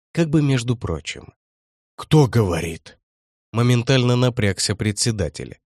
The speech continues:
«Народ», веско сказала Аня. «Народ, хрен ему в рот!»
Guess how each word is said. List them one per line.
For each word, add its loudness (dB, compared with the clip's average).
«Народ», 2
веско 0
сказала 0
Аня. -8
«Народ, 4
хрен 4
ему 0
в -8
рот!» -8